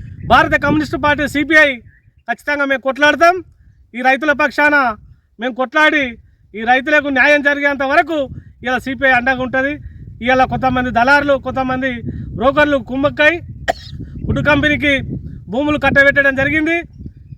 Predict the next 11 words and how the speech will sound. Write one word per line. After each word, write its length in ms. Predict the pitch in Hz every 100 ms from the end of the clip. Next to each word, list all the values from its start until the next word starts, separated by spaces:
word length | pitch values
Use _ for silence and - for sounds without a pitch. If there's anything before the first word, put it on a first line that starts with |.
| 220
ఇలా 160 | 262 269 233
బయట 160 | 247 277 269
మార్కెట్లో 440 | 269 262 262 277 254 220 - - 233
ఒక 80 | 277 247
ఎకరం 260 | 285 294 254
భూమి 180 | 285 285
కొనాలంటే 480 | 269 285 277 269 277 254 240 - - - -
యాభై 220 | 220 254 254
లక్షలు, 240 | 254 262 247
నలభై 240 | 240 247 247
లక్షలు 300 | 240 254